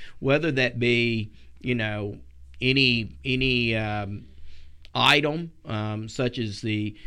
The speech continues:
the, uh, you know, the things in the temple and, and things of that nature. But God's choice possession is his creation, is his people.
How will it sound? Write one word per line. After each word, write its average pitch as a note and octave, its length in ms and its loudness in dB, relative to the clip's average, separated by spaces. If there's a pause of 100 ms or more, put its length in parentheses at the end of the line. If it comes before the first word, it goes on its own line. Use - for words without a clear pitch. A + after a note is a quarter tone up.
(220)
the, G2+ 320 -6
uh, G2 260 -6 (280)
you A#2 100 -2
know, G2 240 -4
the G2+ 160 -8
things A#2+ 400 0
in A#2+ 80 -2
the G#2+ 80 -4
temple C3+ 640 0
and, G2+ 340 -4
and G#2 300 2
things A#2 300 -2
of G#2+ 80 -4
that A#2+ 180 -2
nature. A#2 280 -2
But A#2+ 240 -2 (340)
God's D#3 400 0
choice G3 480 2
possession B2 840 0 (300)
is A#2+ 220 0
his A2+ 180 -2
creation, A#2 720 0
is G2 120 -6
his G2 160 -8
people. B2 540 -2